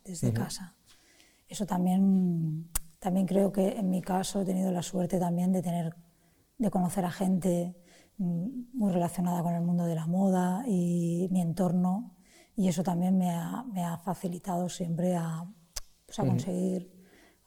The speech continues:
Speaker 1: a tener una facilidad para, para tener, para conseguir trabajo, ¿no?
Speaker 2: Ujú.
Speaker 1: Al principio fue un poco así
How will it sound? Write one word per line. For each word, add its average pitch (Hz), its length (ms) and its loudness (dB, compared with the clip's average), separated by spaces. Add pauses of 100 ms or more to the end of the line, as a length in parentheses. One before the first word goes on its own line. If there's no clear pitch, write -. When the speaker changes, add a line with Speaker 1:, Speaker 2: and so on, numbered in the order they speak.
(120)
Speaker 1:
a 208 120 -6
tener 180 260 -2
una 185 140 2
facilidad 175 500 -2
para, 175 480 -2 (100)
para 190 200 -6
tener, 180 580 -2
para 208 140 -10
conseguir 190 680 -8
trabajo, 185 520 -6
¿no? 220 260 -6 (180)
Speaker 2:
Ujú. 120 120 0 (320)
Speaker 1:
Al 202 100 -2
principio 185 600 4
fue 202 160 0
un 190 100 4
poco 185 240 -2
así 185 540 -4